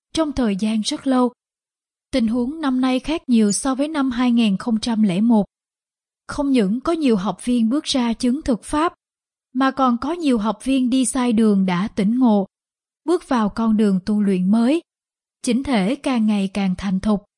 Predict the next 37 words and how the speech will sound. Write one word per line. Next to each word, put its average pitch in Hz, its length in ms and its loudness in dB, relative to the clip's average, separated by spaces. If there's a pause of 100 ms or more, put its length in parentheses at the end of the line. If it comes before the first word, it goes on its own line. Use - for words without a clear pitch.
(460)
mạnh 190 320 4
mẽ 196 200 0
kiên 220 360 0
định. 190 260 2 (560)
Mọi 226 200 0
người 240 220 4
phối 285 280 -4
hợp 247 280 -2 (120)
cũng 214 340 -2
càng 220 260 0
ngày 196 300 0
càng 190 220 -2
tốt. 277 300 -2 (1200)
Bây 247 160 0
giờ 214 220 0
nghĩ 190 140 0
lại 220 320 -2
hồi 220 240 0
năm 277 260 2
ngoái, 269 340 0 (640)
gần 226 320 0
đến 254 220 0
đêm 277 240 0
giao 247 220 -4
thừa, 214 320 0 (640)
bước 311 220 -2
sang 233 320 0
năm 220 220 2
mới, 233 300 2 (600)
bác 330 240 -4
cả 185 300 -2
tốt 359 180 -4
bụng 220 380 0
cho 311 140 -2
tôi 302 260 0
sống 294 320 -6
nhờ 233 300 2